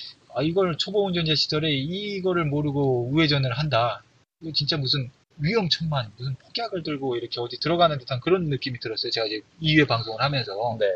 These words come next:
Speaker 1: 오늘은 이제 저번 시간에 못 해드린 거 시간 때문에
Speaker 2: 네.
Speaker 1: 네, 순서에 의해서 우회전 진입하는 법, 우회전 진입법.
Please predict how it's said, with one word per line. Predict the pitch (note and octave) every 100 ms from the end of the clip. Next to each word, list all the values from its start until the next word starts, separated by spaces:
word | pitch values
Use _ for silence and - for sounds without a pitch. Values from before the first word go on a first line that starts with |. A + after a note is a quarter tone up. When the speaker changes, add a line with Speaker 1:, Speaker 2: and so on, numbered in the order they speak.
| F2+ A2+ C3
Speaker 1:
오늘은 | G3 B3+ A#3+ G#3 F3
이제 | C#3+ D3+ B2+ A2+ - _ - -
저번 | - D#3+ G3
시간에 | - E3+ D#3
못 | C3+ D3+ -
해드린 | D3 C3+ A#2
거 | G#2+
시간 | - D#3+ C#3+
때문에 | B2 G#2+ G2+ A#2 F3+ -
Speaker 2:
네. | - F#2+ G#2 D3 - _ _ -
Speaker 1:
네, | A2
순서에 | - A3 B3 A#3+ G#3
의해서 | F3+ D#3+ D#3
우회전 | C#3 F3+ E3+ D3+
진입하는 | - D#3+ D3 D3 C3 A#2
법, | G2+ - _ _ _ _ - - -
우회전 | D#3+ G#3+ F3+ D#3+
진입법. | C3 C#3 B2 - A2+